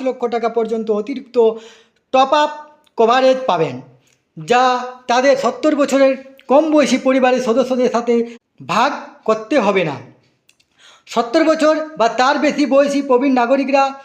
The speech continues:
যারা ইতিমধ্যে সেন্ট্রাল গভর্নমেন্ট হেলথ স্কিম, এক্স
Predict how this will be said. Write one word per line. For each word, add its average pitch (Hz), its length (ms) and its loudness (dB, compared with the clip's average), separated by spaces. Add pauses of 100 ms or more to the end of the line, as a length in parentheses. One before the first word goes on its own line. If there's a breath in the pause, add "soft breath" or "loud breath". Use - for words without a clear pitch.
(260 loud breath)
যারা 226 240 2
ইতিমধ্যে 277 500 2 (200)
সেন্ট্রাল 254 460 0 (720 soft breath)
গভর্নমেন্ট 269 640 2 (120)
হেলথ 233 260 0 (120)
স্কিম, 269 280 -2 (460)
এক্স - 140 -4